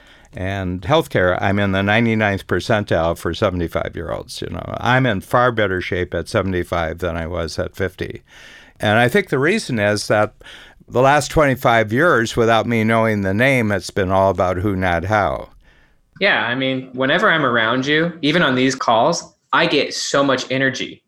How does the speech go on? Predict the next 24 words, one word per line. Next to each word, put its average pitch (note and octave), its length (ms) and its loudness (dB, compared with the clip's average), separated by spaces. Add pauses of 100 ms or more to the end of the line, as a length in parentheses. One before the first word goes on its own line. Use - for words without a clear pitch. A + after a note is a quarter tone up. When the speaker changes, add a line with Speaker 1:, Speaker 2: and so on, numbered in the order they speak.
Speaker 2:
just C#3+ 200 -4
being C#3 120 0
around A#2+ 460 0
you. - 320 -10
And C3+ 100 0
I C3 60 0
think C#3+ 140 0
that B2+ 100 0
that's C3+ 240 0
just C3 140 -4
a B2 40 -6
testament C3+ 580 -2
to C3 100 -4
where A#2+ 160 2
you're A#2 280 2
at A2 140 2
as G#2 120 -2
a G2+ 40 -8
person B2 380 0
and A2+ 80 -2
what A2+ 120 0
you've A2+ 120 -6
been F2 160 -8
doing. A2 340 -4